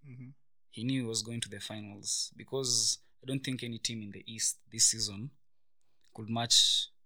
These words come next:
Speaker 2: uh, the firepower that,
Speaker 1: Mm.
Speaker 2: uh, the Bucks have because waliongeza Jrue Holiday, who's, I think, the best two-way guard in the league.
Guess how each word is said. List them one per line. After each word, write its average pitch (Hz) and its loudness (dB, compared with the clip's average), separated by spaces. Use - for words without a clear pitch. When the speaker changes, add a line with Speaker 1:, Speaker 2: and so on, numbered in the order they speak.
Speaker 2:
uh, 101 -8
the 104 -10
firepower 110 0
that, 98 4
Speaker 1:
Mm. 147 -16
Speaker 2:
uh, 107 -10
the 110 -4
Bucks 123 4
have 110 -4
because 123 0
waliongeza 104 -4
Jrue 107 -8
Holiday, 123 -2
who's, 107 0
I 104 -6
think, 120 -2
the 107 0
best - 2
two-way 120 0
guard 110 -4
in 101 -6
the 101 -8
league. 104 -10